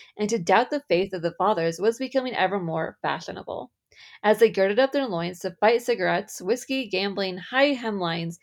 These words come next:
suggestive new dances, shocking novels, and ideas contrary to the Bible, interpreted literally at the time, Mormons again found themselves shoulder to shoulder with the Pro-,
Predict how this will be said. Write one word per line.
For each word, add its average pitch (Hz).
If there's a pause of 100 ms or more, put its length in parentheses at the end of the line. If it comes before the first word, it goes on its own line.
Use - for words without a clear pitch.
(180)
suggestive 190
new 180
dances, 185 (200)
shocking 254
novels, 170
and 262
ideas 233
contrary 190
to 226
the 226
Bible, 185
interpreted 175
literally 170
at 175
the 175
time, 185 (400)
Mormons 294
again 180
found 180
themselves 202
shoulder 240
to 330
shoulder 175
with 202
the 185
Pro-, 202